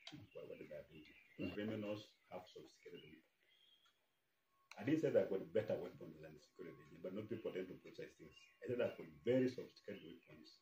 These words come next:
Speaker 1: some of them which are not issued to our security agencies, and they are very, including M sixteen. People condemned me that, and I said that two days later, we recovered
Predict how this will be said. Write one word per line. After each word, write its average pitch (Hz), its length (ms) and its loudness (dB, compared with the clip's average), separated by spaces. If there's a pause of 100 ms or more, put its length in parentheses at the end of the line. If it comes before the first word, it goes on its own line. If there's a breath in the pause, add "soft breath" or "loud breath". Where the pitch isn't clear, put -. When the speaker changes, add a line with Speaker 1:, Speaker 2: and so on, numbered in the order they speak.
Speaker 1:
some 117 240 2
of 92 80 -2 (160)
them 92 240 2
which 107 240 -4 (160)
are 90 160 -4
not 90 320 -2 (1120)
issued - 400 -6
to - 80 -4
our - 80 -8
security - 400 -12
agencies, - 560 -20
and - 160 -20
they - 80 -10
are 73 160 -10
very, - 140 -12 (100)
including 92 460 -6
M 90 100 -8
sixteen. - 480 -18 (720)
People 127 400 0
condemned 104 400 -4
me 104 160 -6
that, - 160 -6
and - 160 -6
I 107 140 -2
said - 180 -14 (100)
that - 140 -6 (540 soft breath)
two 135 160 2
days 123 240 8
later, 110 320 4 (640)
we 202 80 2
recovered - 480 4